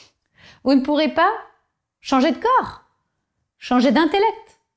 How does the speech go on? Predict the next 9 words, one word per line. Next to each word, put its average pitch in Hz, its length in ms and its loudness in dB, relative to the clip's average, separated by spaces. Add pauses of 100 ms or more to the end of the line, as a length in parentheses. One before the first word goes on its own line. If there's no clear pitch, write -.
(560)
changer 262 920 0
autre 269 240 -4
chose. 381 500 -6 (300)
On 214 140 0
est 214 60 2
bien 233 160 2
d'accord. 302 460 -2 (240)
Vous 214 380 4
êtes 349 380 -2